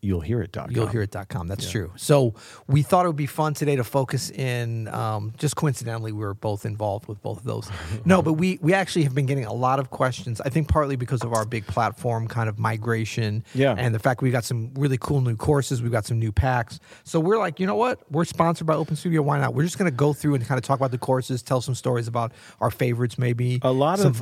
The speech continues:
Speaker 2: little funny anecdotes, behind the scenes stuff.
Speaker 1: Yeah, a lot of our You'll Hear It listeners are Open Studio members.
Speaker 2: Yeah.
Speaker 1: Uh, uh,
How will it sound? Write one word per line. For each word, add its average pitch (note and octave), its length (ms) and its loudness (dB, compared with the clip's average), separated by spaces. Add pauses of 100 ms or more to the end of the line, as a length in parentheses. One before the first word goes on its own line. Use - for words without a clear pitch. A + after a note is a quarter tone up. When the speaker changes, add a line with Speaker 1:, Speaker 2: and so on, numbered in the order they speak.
(100)
Speaker 2:
little C#3 140 6
funny E3 440 4
anecdotes, C#3+ 580 2
behind C3+ 360 2
the B2 40 2
scenes C3 300 -2
stuff. C3 360 -4
Speaker 1:
Yeah, D#3+ 220 4
a C3+ 40 2
lot C#3+ 260 4
of G3 80 0
our E3+ 100 4
You'll C3+ 220 4
Hear C#3 140 4
It A2+ 240 0
listeners A2 340 2
are A#2 280 4
Open A2+ 200 2
Studio G#2 320 2
members. F#2+ 560 0
Speaker 2:
Yeah. C3 140 2 (180)
Speaker 1:
Uh, A#2+ 40 2 (600)
uh, F#2 360 0